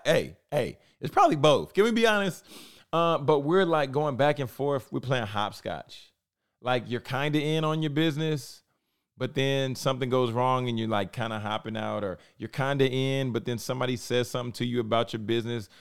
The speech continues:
"Why are you spending this money? Why are you investing this much in your business?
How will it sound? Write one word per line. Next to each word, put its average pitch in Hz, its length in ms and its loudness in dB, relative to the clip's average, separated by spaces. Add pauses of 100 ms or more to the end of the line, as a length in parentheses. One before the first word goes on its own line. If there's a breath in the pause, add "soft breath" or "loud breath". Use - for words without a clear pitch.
(120)
"Why 117 200 0
are - 20 2
you 139 100 0
spending 131 380 -4
this 127 180 -2
money? 127 380 -2
Why 117 160 0
are 127 60 2
you 131 120 0
investing 123 460 -2
this 113 160 -4
much 120 260 0
in 123 80 -6
your 120 120 -4
business? 113 680 -4